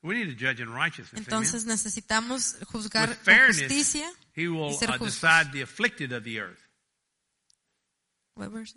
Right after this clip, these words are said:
Speaker 1: The next part.
Speaker 2: Oh, y fallará con equidad por los afligidos de la tierra.
Speaker 1: He will strike the earth with the rod of his mouth.
Speaker 2: Herirá la tierra con la vara de su
Speaker 1: And with
Speaker 2: boca.
Speaker 1: the breath of his lips, he will slay the wicked.
Speaker 2: Y con el soplo de sus labios matará al impío.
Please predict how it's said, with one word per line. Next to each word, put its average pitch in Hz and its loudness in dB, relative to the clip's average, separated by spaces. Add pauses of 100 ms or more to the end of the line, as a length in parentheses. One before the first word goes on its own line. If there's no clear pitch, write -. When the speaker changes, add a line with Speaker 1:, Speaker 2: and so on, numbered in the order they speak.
(120)
Speaker 1:
The 233 -12
next - -12
part. 220 -10
Speaker 2:
Oh, 196 -6 (340)
y 220 -8
fallará 220 0
con 254 -4
equidad 226 -2
por 240 -6
los 226 -4
afligidos 220 -4
de 214 -4
la 196 -4
tierra. 175 -6 (240)
Speaker 1:
He 160 0
will 156 -6
strike 165 0
the 143 -10
earth 170 -4
with 135 -12
the 107 -12
rod 127 -8
of 107 -14
his 123 -16
mouth. 113 -12 (840)
Speaker 2:
Herirá 214 -2
la 247 0
tierra 247 -2
con 220 -2
la 202 4
vara 208 4
de 220 -2
su 214 -4
Speaker 1:
And 185 -8
with 202 -2
Speaker 2:
boca. - -4
Speaker 1:
the 120 -10
breath 151 4
of 143 -10
his 131 -8
lips, 147 -4
he 135 -8
will 117 -12
slay 120 -8
the 110 -14
wicked. 127 -16 (160)
Speaker 2:
Y 226 -8
con 220 -4
el 208 -2
soplo 233 -2
de 277 0
sus 302 -4
labios 233 0
matará 202 0
al 208 -6
impío. 185 -8